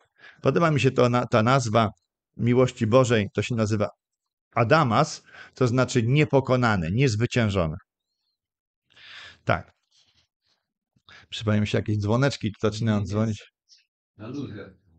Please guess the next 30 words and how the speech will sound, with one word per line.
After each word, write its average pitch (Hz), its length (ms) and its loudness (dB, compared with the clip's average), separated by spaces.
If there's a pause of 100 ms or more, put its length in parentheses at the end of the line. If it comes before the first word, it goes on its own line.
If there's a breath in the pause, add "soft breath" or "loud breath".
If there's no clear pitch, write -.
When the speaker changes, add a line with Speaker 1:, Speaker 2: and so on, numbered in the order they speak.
(1000)
Speaker 1:
A, 127 220 0
żaluzja. 117 560 2 (300 loud breath)
No 120 100 -4
tak, 131 200 0
bo 123 220 0 (160)
tak 135 140 -2
przy 151 160 -2
kapłanach 127 520 -2
było, 98 220 2
jak 101 160 -4
najwyższy 127 420 0
kapłan 123 420 0 (380 loud breath)
służył, 143 440 4
to 131 140 4
dzwoneczki 123 580 0
było 98 240 2
słychać 117 460 0
i 113 60 -4
sobie 127 160 2
myślę: 131 380 2 (320 soft breath)
„Boże, 127 340 4
Boże, 127 300 2
czy 117 240 0
ja 113 100 4
już 131 180 2
jestem 127 300 0
tam 123 200 2
w 104 60 -4
górze?” 120 440 4
<laughs> - 600 -2